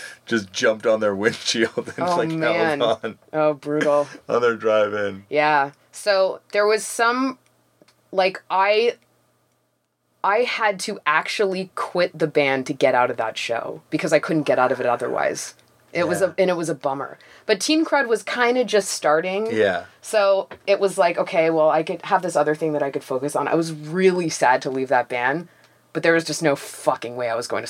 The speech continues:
Speaker 2: Spiderland. That was just not happening.
Speaker 1: So I guess, like, how did Teen Crud, did you have the idea for Teen Crud kinda right at the end of Shuttlecocks, or was that something that you wanted to, like, was that the type of band you wanted to do next type thing?
Speaker 2: Um, n-, after, after the Shuttlecocks ended, I was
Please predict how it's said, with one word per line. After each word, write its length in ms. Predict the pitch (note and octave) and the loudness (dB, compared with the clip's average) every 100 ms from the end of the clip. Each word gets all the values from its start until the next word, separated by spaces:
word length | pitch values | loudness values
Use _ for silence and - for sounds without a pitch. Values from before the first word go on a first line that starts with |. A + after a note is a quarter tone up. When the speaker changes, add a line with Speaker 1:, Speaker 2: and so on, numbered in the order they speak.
| - | -2
Speaker 2:
Spiderland. 380 | A2 A2+ A2+ A2+ | -2 -2 -6 -2
That 120 | A#2+ | -2
was 100 | C3 | -2
just 160 | C3 | -6
not 260 | B2+ A2+ - | -4 -2 -2
happening. 480 | - - - - - D#3 - | -2 -4 -6 -8 -8 -8 -10
Speaker 1:
So 200 | - D3 | -4 -2
I 60 | B2+ | 0
guess, 240 | D#3 F3+ | -2 -2
like, 140 | F3 | -4
how 340 | D#3 - C3 D3 | -4 -4 0 0
did 180 | D#3 - - | -2 -12 -16
Teen 260 | - B2+ | -10 -10
Crud, 320 | A#2 C3 A2+ G#2 | -4 0 2 0
did 140 | A#2 | -2
you 80 | B2+ | 0
have 120 | B2 | 2
the 100 | C#3 | 2
idea 240 | B2 G#2+ A2 | 0 0 -4
for 120 | B2+ | -6
Teen 220 | - A#2+ | -8 -4
Crud 200 | C3+ A#2+ | 0 0
kinda 200 | - G#2+ | 0 0
right 320 | G2+ F2 F2+ G2+ | 0 0 -2 -2
at 160 | G2 | -4
the 140 | F#2+ F2+ | -6 -6
end 140 | G2+ | -6
of 60 | G#2 | -4
Shuttlecocks, 600 | F#2 A#2+ - F3+ G#3 - | 0 0 2 0 0 -2
or 60 | |
was 100 | G#2 | 0
that 140 | G2+ G2 | 0 0
something 180 | G2+ F#2+ | -2 -4
that 120 | D#2+ | -4
you 100 | G2 | -4
wanted 520 | F#2+ F#2 F#2 E2+ - | -2 -2 -2 -4 -4
to, 60 | - | -4
like, 140 | F#2+ | -4
was 100 | F2+ | 0
that 160 | F#2+ F#2+ | 0 0
the 80 | G2 | -4
type 280 | - G2 F#2 | -2 -2 0
of 60 | |
band 220 | F2+ F2+ | -4 -4
you 80 | F2+ | -4
wanted 160 | F#2 F2 | -4 -4
to 60 | |
do 80 | F2+ | -6
next 260 | F2 F#2 - | -4 -4 0
type 160 | B2 | 0
thing? 340 | C3 C#3 D3+ F#3 - - - - | 2 -2 -2 -8 -16 -20 -18 -2
Speaker 2:
Um, 420 | C#4 C#4+ D4 C#4+ - - - _ _ | 0 2 2 0 -4 -20 -20 _ _
n-, 240 | A#3+ D4 C#4+ _ _ _ - | -2 -2 -2 _ _ _ 0
after, 320 | F#4 A4+ A#4 A#4 A4+ - _ _ _ _ _ - | 0 0 0 2 0 -6 _ _ _ _ _ -2
after 260 | D4 F4+ | 0 0
the 100 | E4+ | 0
Shuttlecocks 580 | - C4 C4+ B3+ A3 - | 0 2 2 2 0 0
ended, 420 | F#3+ G3 F#3 F3+ E3+ | 0 0 2 2 2
I 160 | E3+ F3+ | 2 2
was 460 | F#3 F3+ E3+ - | 0 -2 -6 -18